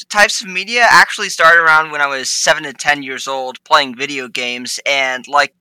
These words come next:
most kids these days, I played Pokemon back in the day,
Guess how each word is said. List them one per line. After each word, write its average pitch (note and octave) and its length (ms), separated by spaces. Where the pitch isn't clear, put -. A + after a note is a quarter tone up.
most D#3 400
kids D3+ 300
these D#3 260
days, C3+ 480
I C#3+ 380
played C3 460
Pokemon C3+ 500
back A#2+ 220
in A#2+ 100
the A2+ 80
day, A#2+ 300